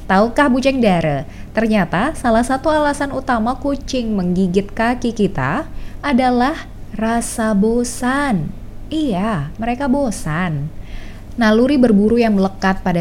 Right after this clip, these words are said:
semua kucing membuat mereka itu secara alami pengen nangkepin apa yang mereka lihat. Kalau kucing Anda menghabiskan banyak waktu sendirian, atau Anda nggak cukup waktu untuk memperhatikannya,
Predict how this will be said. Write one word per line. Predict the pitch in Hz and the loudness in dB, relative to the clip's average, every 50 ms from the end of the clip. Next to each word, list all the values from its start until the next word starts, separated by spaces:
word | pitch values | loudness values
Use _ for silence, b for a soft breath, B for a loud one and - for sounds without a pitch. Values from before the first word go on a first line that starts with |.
| 175 | 0
semua | - - 180 175 165 | -2 -2 -2 0 -2
kucing | 170 - - 170 165 - - 190 185 202 | -2 -2 -4 -4 -4 -2 -2 0 0 2
membuat | 208 202 190 180 170 170 165 160 - | 2 2 2 2 2 2 0 0 -2
mereka | - 170 165 156 156 - 160 156 | -2 -4 -4 -4 -4 -4 -4 -2
itu | 143 151 156 - - - 180 208 240 277 311 320 320 - - | -2 -4 -6 -6 -4 0 2 2 4 4 2 0 -2 -8 -10
secara | - - 220 - 226 220 220 - 220 | -10 -8 -4 -2 -2 -2 0 0 2
alami | 220 220 220 214 220 233 269 285 269 269 - - | 2 2 2 0 0 -2 -4 -4 -6 -8 -4 -4
pengen | 254 247 254 262 269 262 | -2 -2 -2 -4 -4 -4
nangkepin | 269 277 285 285 285 - 294 - - - - 262 247 240 240 247 202 - | -4 -4 -4 -4 -4 -4 -4 -4 -6 -6 -2 0 2 2 2 0 -2 -4
apa | 196 202 - - 233 233 | -4 -4 -2 0 0 2
yang | 240 226 214 | 2 2 0
mereka | 202 202 196 190 202 202 202 | 0 0 0 0 0 0 0
lihat. | 202 220 220 208 - 220 196 180 165 - - - - - | 0 0 -2 -2 -2 -2 0 0 0 -2 -6 -12 -8 -2
Kalau | 262 277 294 302 294 | 0 0 0 2 0
kucing | 294 - - 240 - | -2 -2 -2 -4 -2
Anda | - 190 196 196 202 190 185 180 180 202 254 | -2 0 0 2 2 4 4 4 4 2 2
menghabiskan | 254 247 220 208 196 175 196 196 - - 208 202 190 | 0 -2 -2 0 0 0 -2 -2 -2 -2 0 2 2
banyak | 180 175 180 185 | 2 2 0 -2
waktu | 185 196 180 180 - - 214 214 | 0 -2 -2 -2 -2 -2 -2 -2
sendirian, | - 214 196 185 185 170 165 160 156 156 160 165 160 156 147 143 151 B B B B B B B | 0 0 0 2 2 0 0 0 0 2 2 2 2 0 0 -2 -4 B B B B B B B
atau | 190 185 - - 208 208 208 214 214 196 - - | -8 -6 -2 0 2 4 4 4 2 0 0 0
Anda | 196 202 220 247 302 294 | 0 0 2 0 0 0
nggak | 269 233 214 - 226 | 0 0 0 -2 -2
cukup | 214 247 214 - 214 | -4 -6 -2 0 0
waktu | 196 180 - - - - 262 247 | 0 0 -2 -4 -4 -4 -2 0
untuk | 196 214 214 226 - | -2 -2 -4 -2 -2
memperhatikannya, | 214 202 196 190 180 202 196 196 185 - - 170 156 156 160 160 156 147 143 147 | -2 -2 -2 -2 -4 -4 -4 -4 -4 -4 -2 -2 -2 0 0 0 0 0 -2 -2